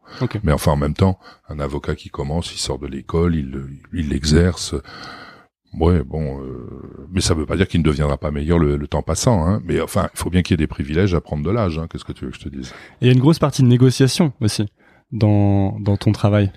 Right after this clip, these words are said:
Speaker 2: Paradoxalement, c'est ce qu'il y a de moins, euh, de, de, de, en, en temps, c'est ce qu'il y a de moins long.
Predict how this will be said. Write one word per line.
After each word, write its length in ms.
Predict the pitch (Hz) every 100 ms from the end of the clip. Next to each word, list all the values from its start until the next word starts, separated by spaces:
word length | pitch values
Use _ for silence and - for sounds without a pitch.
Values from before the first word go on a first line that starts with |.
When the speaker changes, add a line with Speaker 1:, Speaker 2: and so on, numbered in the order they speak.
| - -
Speaker 2:
Paradoxalement, 680 | 139 127 127 - 127 143
c'est 160 | - 117
ce 160 | -
qu'il 120 | - 104
y 20 |
a 20 |
de 140 | 98
moins, 480 | 95 98 98 95 90
euh, 560 | 82 82 80 78 76 87
de, 320 | 85 85 80
de, 260 | 80 80 82 _
de, 480 | - 80 80 80 - _ - 98 -
en, 180 | 82 -
en 140 | 85 78
temps, 320 | - 113 147
c'est 140 | - -
ce 100 | -
qu'il 100 | 92
y 0 |
a 20 |
de 60 | 87
moins 220 | 87 95
long. 200 | 82